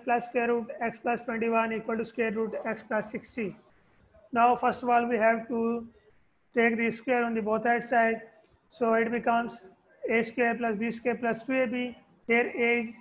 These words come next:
square root x plus five, so it becomes x plus five, x plus twenty-one plus two. A B, A is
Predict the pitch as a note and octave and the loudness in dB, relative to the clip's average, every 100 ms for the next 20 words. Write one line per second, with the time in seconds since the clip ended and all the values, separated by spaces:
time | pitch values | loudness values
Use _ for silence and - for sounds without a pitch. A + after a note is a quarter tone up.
0 | - - _ _ - A#3+ A#3 A#3+ - A3 | -20 -20 _ _ 0 2 2 -2 -2 -2
1 | A3+ A3+ A3 - A#3 B3+ B3+ B3+ A3+ A3+ | 0 -2 -2 2 4 4 0 -2 -2 -2
2 | A#3 A#3 - G#3+ G3+ - A#3+ A#3+ B3+ B3 | -2 -4 -6 -8 -8 -2 -2 2 4 4
3 | B3 - - _ _ - A#3+ A#3 - A3+ | 2 -2 -20 _ _ 0 0 0 -2 -2
4 | A3+ A#3+ A3+ B3 A#3+ A#3+ A3+ - _ _ | 0 -2 0 2 4 2 0 -14 _ _
5 | C4 C4+ C4 - C4+ B3+ B3 - _ _ | 4 4 4 -2 -4 -2 -4 -10 _ _
6 | - - B3+ B3+ C4 B3+ A#3+ - _ _ | -4 2 4 2 0 -2 -6 -14 _ _
7 | - A3+ B3 C#4+ | 0 4 4 2